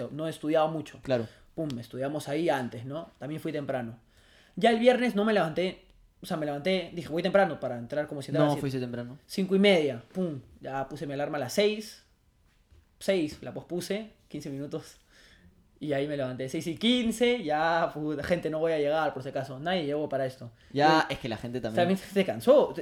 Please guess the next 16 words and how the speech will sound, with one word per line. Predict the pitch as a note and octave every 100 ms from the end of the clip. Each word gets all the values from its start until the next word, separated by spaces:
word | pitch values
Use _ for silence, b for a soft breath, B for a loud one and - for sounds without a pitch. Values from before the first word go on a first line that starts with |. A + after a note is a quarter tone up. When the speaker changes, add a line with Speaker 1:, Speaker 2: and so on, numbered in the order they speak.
| -
Speaker 1:
Íbamos, | A3+ F4 F#4
y | E3+
te | F3+
lo | G3
juro | A#3 F#4
que | D#4+
éramos | E4 E4
unas | D4 D4+ D4+ - b b b b b b b _ _ _
nueve | F#3+ A3 C#4
personas, | C4 F#3+ C4 D#4+ C4 G#3 -
así, | F#3+ F#3 A#3+ B3+ A3 E3 C3+ - _ _ -
Speaker 2:
Es | -
que |
la | B2
Speaker 1:
estudiando | D#3+ G3
Speaker 2:
gente, | E3